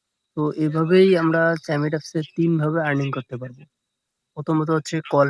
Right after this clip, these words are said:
রিসিভ করে আর্নিং, দ্বিতীয়ত হচ্ছে পার্টি বোর্ডে, তৃতীয়ত হচ্ছে গেম খেলে। তো যারা, যারা স্যামেট অ্যাপসে এজেন্সি এবং হোস্টিং নিয়ে কাজ করতে চান, তারা অবশ্যই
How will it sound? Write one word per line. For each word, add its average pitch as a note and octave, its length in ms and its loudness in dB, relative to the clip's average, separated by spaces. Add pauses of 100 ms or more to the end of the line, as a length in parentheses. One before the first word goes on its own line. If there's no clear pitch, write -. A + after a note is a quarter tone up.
রিসিভ C#3 280 -6
করে D3 140 0 (100)
আর্নিং, C#3 220 0 (1800)
দ্বিতীয়ত C#3+ 520 -4 (100)
হচ্ছে D3+ 280 -4 (760)
পার্টি C#3 320 2
বোর্ডে, C#3+ 240 0 (360)
তৃতীয়ত D3 420 -2
হচ্ছে C#3+ 180 -6 (140)
গেম C3+ 160 0 (100)
খেলে। B2+ 180 -10 (1200)
তো D#3+ 80 -4 (1700)
যারা, D3 280 -2
যারা E3 160 0 (100)
স্যামেট D3+ 260 -4
অ্যাপসে D3+ 240 -6 (100)
এজেন্সি C#3+ 320 -4 (100)
এবং C#3+ 120 -4 (100)
হোস্টিং C3 340 -8
নিয়ে C#3+ 180 -4
কাজ C3+ 180 -4
করতে C3+ 240 -6
চান, C3+ 160 -4 (680)
তারা D3 160 0 (140)
অবশ্যই D#3 480 0